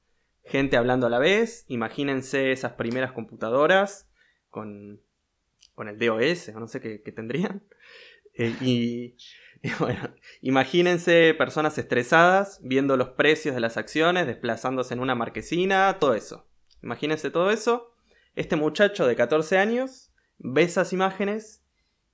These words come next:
y le picó el, el gusanito este de comprar, comprar, vender, vender. Le encantó y decidió que quería dedicarse a eso.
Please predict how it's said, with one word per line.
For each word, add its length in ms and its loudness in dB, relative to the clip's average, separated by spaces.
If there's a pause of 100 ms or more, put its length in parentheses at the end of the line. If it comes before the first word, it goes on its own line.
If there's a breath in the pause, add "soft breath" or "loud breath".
(220)
y 460 -8
le 180 -6
picó 560 -4
el, 440 -4
el 160 -12
gusanito 640 -6
este 320 -10
de 380 -16 (320)
comprar, 440 -2
comprar, 300 -2
vender, 280 -4
vender. 580 -2 (560)
Le 140 -12
encantó 760 -2 (440)
y 140 -4
decidió 420 0
que 180 0
quería 240 2
dedicarse 320 0
a 40 0
eso. 280 -8